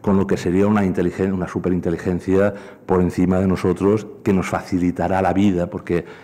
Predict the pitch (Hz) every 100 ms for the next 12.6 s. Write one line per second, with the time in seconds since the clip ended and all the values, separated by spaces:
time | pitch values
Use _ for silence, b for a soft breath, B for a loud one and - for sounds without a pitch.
0 | B - 85 107 87 95 - 85 - 107
1 | 110 101 92 107 95 98 87 90 90 95
2 | 98 B B B - 98 92 - 101 101
3 | 87 92 90 92 - 90 85 - 90 92
4 | 90 87 - - 85 82 69 71 82 -
5 | B B B - - 95 104 101 98 -
6 | 95 87 101 95 - 98 - 98 92 98
7 | 95 95 95 98 98 95 90 - 90 -
8 | - 95 - 90 92 92 92 90 107 B
9 | B - 85 95 87 82 110 87 82 85
10 | 104 101 80 117 98 87 85 80 B B
11 | B 85 - 82 - 85 98 87 90 92
12 | 87 95 90 87 101